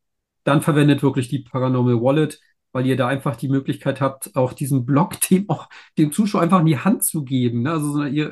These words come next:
nehmt das raus aus der Wallet, gebt ihm das in die Hand, ohne dass irgendwas da passiert. Ihr könnt die sogar verschenken, mein Gott, ne? Also, wenn's jetzt so wäre, die kosten ja auch nicht die Welt, aber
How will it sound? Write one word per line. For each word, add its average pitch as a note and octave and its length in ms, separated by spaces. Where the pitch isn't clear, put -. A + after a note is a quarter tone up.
nehmt F3 240
das D3+ 200
raus F#3 220
aus G3 140
der E3 120
Wallet, E3+ 300
gebt E3+ 220
ihm E3 120
das C#3+ 200
in - 20
die C3 140
Hand, D#3+ 240
ohne D3+ 160
dass C#3 180
irgendwas D#3+ 520
da C3+ 120
passiert. C#3+ 720
Ihr C3+ 140
könnt F#3 180
die G#3 80
sogar C#3+ 240
verschenken, C#3 800
mein C#3 140
Gott, C#3+ 220
ne? C#3+ 160
Also, C3+ 420
wenn's C#3 180
jetzt D3 160
so C#3 140
wäre, C#3+ 320
die C3+ 100
kosten D3+ 300
ja D3 60
auch D3 40
nicht - 160
die C3 120
Welt, D#3 200
aber C3 320